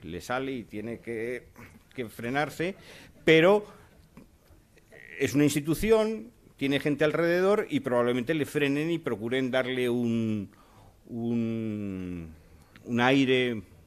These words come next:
más ecuménico, más transversal, y de hecho creo que el gobierno le forzó a ir a la toma de posesión, eh, en Bolivia, el nuevo presidente, ¿no?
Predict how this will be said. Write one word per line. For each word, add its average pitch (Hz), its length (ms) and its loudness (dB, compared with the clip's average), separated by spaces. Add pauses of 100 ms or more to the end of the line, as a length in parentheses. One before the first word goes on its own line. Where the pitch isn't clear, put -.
(100)
más 120 880 -6 (240)
ecuménico, 143 680 4
más 131 260 0
transversal, 120 640 -2 (260)
y 107 100 -8
de 110 80 -2
hecho 113 180 -4
creo 127 200 -4
que 131 300 -2
el 113 140 -6
gobierno 113 640 -6
le 110 440 -8
forzó 98 460 -8
a 127 80 -2
ir 113 140 -2
a 104 100 0
la 98 320 -2
toma 104 240 -6
de 101 60 -6
posesión, 98 840 -8 (640)
eh, 98 680 -6
en 101 100 -4
Bolivia, 110 480 0
el 104 60 -2
nuevo 104 180 -4
presidente, 101 640 -4
¿no? 147 300 -4